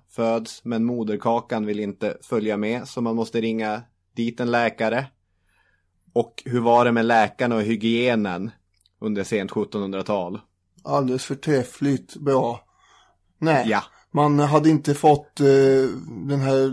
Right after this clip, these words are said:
Speaker 2: Louis Pasteur hade inte dykt upp än och, eh, informera <laughs> bakteriologen.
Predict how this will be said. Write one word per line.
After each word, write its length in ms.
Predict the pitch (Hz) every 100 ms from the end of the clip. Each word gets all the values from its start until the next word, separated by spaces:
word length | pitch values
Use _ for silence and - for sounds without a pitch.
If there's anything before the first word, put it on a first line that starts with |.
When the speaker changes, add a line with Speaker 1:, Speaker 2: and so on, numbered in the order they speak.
| 135
Speaker 2:
Louis 460 | 143 147 143 139
Pasteur 600 | - 143 - 156 170 151
hade 160 | 143 147
inte 140 | 135
dykt 260 | 123 127 -
upp 240 | 147 143
än 220 | 127 117 123
och, 300 | 120 - 135
eh, 160 | 123
informera 480 | 131 131 131 123 120 - - - -
<laughs> 340 | - - -
bakteriologen. 1000 | 131 156 156 - 165 160 147 131 147 143